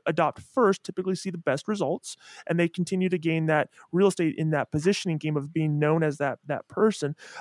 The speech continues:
Um, I think it's a good thing. What you're gonna see now is you have to see separators. You have to see what, how people, so when, when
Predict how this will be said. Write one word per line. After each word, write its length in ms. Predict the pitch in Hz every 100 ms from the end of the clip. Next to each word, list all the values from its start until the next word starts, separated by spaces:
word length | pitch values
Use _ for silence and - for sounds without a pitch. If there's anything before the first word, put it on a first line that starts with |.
| -
Um, 220 | 151 151 -
I 120 | 202
think 200 | 262 254
it's 120 | 220
a 40 |
good 280 | 175 208 226
thing. 240 | - 131 135 - -
What 180 | 180 -
you're 100 | 196
gonna 120 | 208
see 160 | 190 196
now 240 | 196 226
is 140 | 180 175
you 60 |
have 80 | 175
to 80 | 170
see 180 | - 180
separators. 580 | 180 180 175 147 107 156
You 40 |
have 80 | -
to 80 | 156
see 140 | 170
what, 200 | 156 - -
how 220 | 185 185
people, 400 | 196 185 175 170 - -
so 180 | 190
when, 220 | 180 180 - _ -
when 300 | 180 180